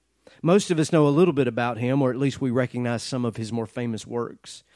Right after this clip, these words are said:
Here is Sunflowers, Old Man in Sorrow, his first work, The Potato Eaters,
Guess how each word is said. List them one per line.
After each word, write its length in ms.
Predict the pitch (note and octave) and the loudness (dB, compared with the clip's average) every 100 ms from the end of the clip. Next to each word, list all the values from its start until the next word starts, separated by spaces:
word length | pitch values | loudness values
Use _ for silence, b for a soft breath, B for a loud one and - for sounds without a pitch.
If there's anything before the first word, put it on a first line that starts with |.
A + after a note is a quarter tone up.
| b b b b _ _ _ _ | b b b b _ _ _ _
Here 220 | D3 C#3 | 0 0
is 300 | B2 G2 - _ | 0 -4 -12 _
Sunflowers, 1080 | - D3 C3 A#2 G#2 G2+ A2 D3 - - _ _ _ _ _ _ _ _ _ _ _ _ _ _ _ _ _ _ _ - | -2 0 0 -2 -4 -6 -10 -16 -20 -20 _ _ _ _ _ _ _ _ _ _ _ _ _ _ _ _ _ _ _ 2
Old 200 | D3 D3+ | 4 4
Man 280 | C#3 C#3 C3 | 4 4 4
in 180 | C3 A#2 | 2 0
Sorrow, 640 | - B2 A#2 A2 A2+ C3+ _ _ _ _ _ _ _ _ _ _ _ _ _ _ _ _ _ _ _ | 0 0 0 -2 -4 -8 _ _ _ _ _ _ _ _ _ _ _ _ _ _ _ _ _ _ _
his 180 | D3 - | -4 0
first 320 | E3+ D#3+ - | 2 2 0
work, 400 | C3+ C3+ D3+ - | 0 0 -2 -10
The 80 | A#2+ | -8
Potato 400 | - - C3+ B2+ | -6 0 0 0
Eaters, 720 | A#2+ B2 C3+ D#3+ - - | -4 -4 -6 -8 -16 -18